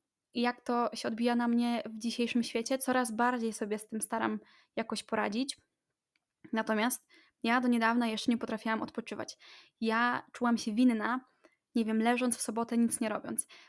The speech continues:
Czułam zawsze z tyłu głowy, w tym momencie już czuję tylko taki wygasający głos, ale wcześniej był głośniejszy, że no, y, ale ty nic nie robisz, to nie jest produktywne, ty musisz zac-, zacząć coś robić, bo ty musisz światu,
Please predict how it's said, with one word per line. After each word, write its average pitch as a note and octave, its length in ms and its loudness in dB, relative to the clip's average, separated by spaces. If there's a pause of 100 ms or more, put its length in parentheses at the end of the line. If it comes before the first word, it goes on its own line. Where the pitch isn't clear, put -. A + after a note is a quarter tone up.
(160)
Czułam C#4 300 6
zawsze B3 300 2
z - 80 2
tyłu A#3+ 200 0
głowy, A#3 220 2
w - 60 -12
tym B3+ 120 2
momencie B3+ 260 2
już A#3 60 -6
czuję B3+ 160 2
tylko A#3+ 180 -2
taki A#3 220 -6
wygasający A#3+ 720 2
głos, - 320 -4 (280)
ale A3+ 140 -2
wcześniej A#3+ 320 0
był A3 140 -2
głośniejszy, G#3+ 600 -2 (380)
że A#3 300 0 (100)
no, C4 640 2
y, A#3+ 200 0
ale A#3+ 180 0
ty A#3+ 80 -2
nic A#3+ 160 2
nie B3 80 2
robisz, A#3 200 -2
to A#3 60 -2
nie A3+ 60 0
jest G#3+ 120 -6
produktywne, A3+ 520 -2
ty A3+ 120 -2
musisz A#3 320 2
zac-, A#3 280 -4
zacząć A#3+ 320 -4
coś - 140 -10
robić, G#3 300 -4 (380)
bo A3 100 0
ty A#3 100 0
musisz B3 320 2
światu, C#4 600 2